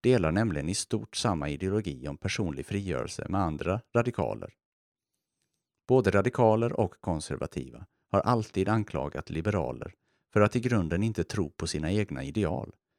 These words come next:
eftersom de vägrar att fullfölja logiken i sina egna egalitära och radikaldemokratiska premisser.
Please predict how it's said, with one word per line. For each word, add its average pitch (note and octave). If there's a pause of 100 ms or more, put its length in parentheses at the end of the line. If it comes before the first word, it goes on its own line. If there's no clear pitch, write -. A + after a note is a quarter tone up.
(280)
eftersom -
de E2+
vägrar F#2
att C#2
fullfölja C#2+
logiken C#2
i C#2
sina D2
egna E2
egalitära D#2+ (280)
och E2+
radikaldemokratiska E2
premisser. -